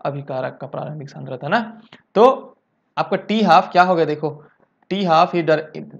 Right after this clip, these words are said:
inversely proportional to A है, क्लियर है? टी हाफ क्या है? Inversely proportional है किसके? प्रारंभिक सांद्रता के व्युत्क्रमानुपाती होता है, इसीलिए मैंने यहाँ पे लिखा है। अब स्टार्टिंग में देखेंगे तो द्वितीय कोटि की अभिक्रिया के लिए, अब देखो यहाँ पर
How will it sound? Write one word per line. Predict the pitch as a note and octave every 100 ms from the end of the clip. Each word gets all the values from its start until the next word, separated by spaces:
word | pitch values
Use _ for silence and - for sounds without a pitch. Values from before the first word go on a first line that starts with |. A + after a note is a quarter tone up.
| _
inversely | D#3+ D#3 D#3 F3 A3+
proportional | A3 G#3+ G3 F#3+ F#3
to | F3 A#3
A | - D3+ D3+
है, | C#3 - _ _ _ _ _ _ -
क्लियर | D#3 F3+
है? | G#3
टी | G#3+ F3+
हाफ | F3 F3
क्या | G3 G3+
है? | -
Inversely | F3 E3+ E3+ E3+ A3
proportional | G#3+ G3 F#3 F3+ E3+
है | E3
किसके? | D#3+ D#3 G#3+ A#3+ - _ -
प्रारंभिक | D#3 D3+ D3 D#3+
सांद्रता | D#3 D3+ D3+ F#3+
के | G#3
व्युत्क्रमानुपाती | F3 D#3+ D#3+ D3 E3+ F3 F3 F3+
होता | F#3
है, | E3+
इसीलिए | D#3 F3+
मैंने | E3+ E3 D#3+
यहाँ | D#3
पे | D#3
लिखा | D3+ C#3+ D#3
है। | E3 - _ _ _ _
अब | C#3+ D3+
स्टार्टिंग | - C#3 D#3+
में | D#3
देखेंगे | D3 E3 E3 G3 - - _
तो | D3
द्वितीय | D3 D3+ G#3+
कोटि | G#3 F#3 F#3+
की | F#3
अभिक्रिया | E3 E3 D#3+ E3+
के | D#3+
लिए, | D#3 F#3
अब | - C#3+
देखो | D3 E3
यहाँ | D3+
पर | D3